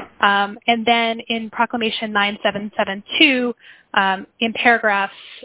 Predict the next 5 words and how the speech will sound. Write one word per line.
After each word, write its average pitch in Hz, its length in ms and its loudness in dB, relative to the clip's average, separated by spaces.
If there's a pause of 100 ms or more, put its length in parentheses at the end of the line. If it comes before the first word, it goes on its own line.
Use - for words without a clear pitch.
uh, 190 320 0 (800)
one 233 360 2
and 196 140 -12 (240)
two, 285 360 0 (120)
he, 208 400 -6